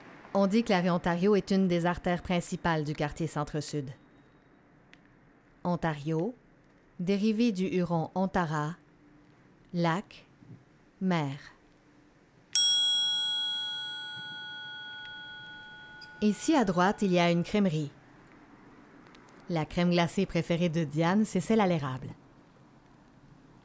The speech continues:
Quand il était dans la rue, Mario mangeait des crèmes glacées une fois de temps en temps parce que c'était pas cher. Deux piastres le cornet. Sa saveur préférée, la blanche.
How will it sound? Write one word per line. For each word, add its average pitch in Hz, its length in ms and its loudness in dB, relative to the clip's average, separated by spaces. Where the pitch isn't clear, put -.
Quand 175 160 -2
il 185 120 2
était 175 180 0
dans 170 100 2
la 160 160 2
rue, 185 260 2
Mario 170 320 2
mangeait 185 320 4
des 175 80 2
crèmes 185 260 0
glacées 175 360 2
une 190 140 4
fois 202 200 0
de 202 60 -10
temps 190 260 0
en 175 100 2
temps 170 300 -2
parce 175 220 -2
que 196 100 0
c'était 196 280 0
pas 208 140 2
cher. 135 320 -2
Deux 220 240 2
piastres 214 340 -2
le 175 60 0
cornet. 151 360 -2
Sa 165 200 -2
saveur 147 340 0
préférée, 151 600 -4
la 160 160 0
blanche. 147 540 -4